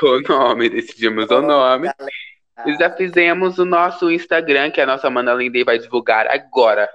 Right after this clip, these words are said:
Speaker 1: Bora, arrebenta o bo-, arrebenta o, a boca do trombone.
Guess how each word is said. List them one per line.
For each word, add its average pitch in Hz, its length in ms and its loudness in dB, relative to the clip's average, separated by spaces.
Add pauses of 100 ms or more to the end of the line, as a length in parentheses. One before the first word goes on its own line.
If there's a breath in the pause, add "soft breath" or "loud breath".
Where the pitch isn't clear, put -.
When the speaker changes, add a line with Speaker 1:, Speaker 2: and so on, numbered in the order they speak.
(160)
Speaker 1:
Bora, 113 200 4
arrebenta 117 300 -6
o 127 40 -16
bo-, - 220 -8 (100)
arrebenta 117 540 -6
o, 127 160 -2 (840 loud breath)
a 131 120 2
boca 127 240 0
do 120 120 -2
trombone. 120 580 2